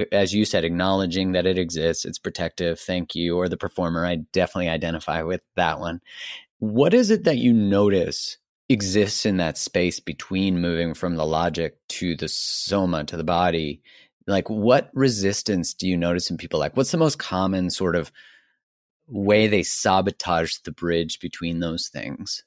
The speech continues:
Or, and how do we get to the place that you're talking about, which is, like, I wanna hear more about the, the shaking and the hyperventilation and what process is going on there for the body.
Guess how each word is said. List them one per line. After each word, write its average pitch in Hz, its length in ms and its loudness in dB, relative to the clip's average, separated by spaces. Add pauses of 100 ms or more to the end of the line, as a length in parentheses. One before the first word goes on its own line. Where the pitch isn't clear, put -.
(120)
Or, 127 260 4 (140)
and 131 260 6
how 104 140 0
do 95 100 0
we 101 220 -2 (260)
get 139 260 4
to - 80 -6
the 156 60 2
place 113 300 2
that - 120 -2
you're - 80 -4
talking 139 440 0
about, 85 220 0
which 87 180 -4
is, 87 460 -2 (240)
like, 90 140 -4
I 95 120 2
wanna 117 240 4
hear 107 140 2
more 90 200 2
about 85 360 0
the, 76 340 -4
the - 160 -8
shaking 90 460 -2
and 78 100 -4
the 76 60 -6
hyperventilation 82 800 -2
and 85 80 -4
what 82 180 -4
process 92 520 -2
is 82 120 -6
going 78 280 -4
on 78 160 -6
there 87 180 -4
for - 160 -12
the 80 80 -6
body. 80 300 -2